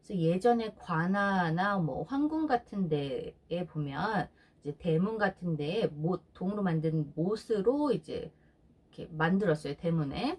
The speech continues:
고정을 시켰죠. 그래서 예전 서민들, 뭐 백성들이 어떠한 힘든 일이 있으면은 내 힘듦을 토로하고 이걸 해결해 달라라고 해서 관아에 많이 가서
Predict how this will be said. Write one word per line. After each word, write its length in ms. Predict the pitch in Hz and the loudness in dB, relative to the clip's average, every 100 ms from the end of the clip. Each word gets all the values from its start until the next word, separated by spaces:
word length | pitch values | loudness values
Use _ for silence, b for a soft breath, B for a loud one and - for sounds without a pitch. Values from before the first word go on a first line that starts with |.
| - | -6
고정을 380 | 175 165 185 170 | -4 0 2 2
시켰죠. 720 | 247 - 220 - - 240 - b b b | -2 -2 -4 -6 -4 -4 -6 b b b
그래서 160 | 220 208 | -4 -2
예전 380 | 180 190 240 247 | 0 4 4 4
서민들, 920 | 277 277 285 254 226 202 160 - - - - | 2 2 4 4 4 4 0 0 -6 -14 -10
뭐 220 | 185 165 | -4 -2
백성들이 880 | 196 - 247 240 160 143 247 196 - b b b | -2 0 2 2 0 -2 -4 -4 -6 b b b
어떠한 720 | 165 - - 196 196 190 196 | -6 -4 -2 0 2 0 0
힘든 360 | 277 285 294 | 0 2 2
일이 200 | 277 247 | 2 0
있으면은 840 | 196 160 - 190 160 147 151 180 147 - _ _ _ _ - | -4 -4 -2 0 2 0 -2 -2 -4 -8 _ _ _ _ -8
내 200 | 180 180 | -4 -2
힘듦을 480 | 196 208 208 190 185 | -2 0 2 2 2
토로하고 720 | 254 247 233 208 185 185 175 B B B - | 2 4 2 0 -4 -4 -6 B B B -4
이걸 160 | 190 | -2
해결해 380 | 240 247 240 240 | 0 2 4 2
달라라고 600 | 180 180 190 190 165 160 | 2 0 0 0 0 0
해서 220 | 156 156 | -4 -6
관아에 500 | - 151 156 196 240 | -8 -2 0 2 2
많이 300 | 196 143 151 | 2 0 -2
가서 560 | 151 156 - 151 156 | -6 -14 -6 -2 -2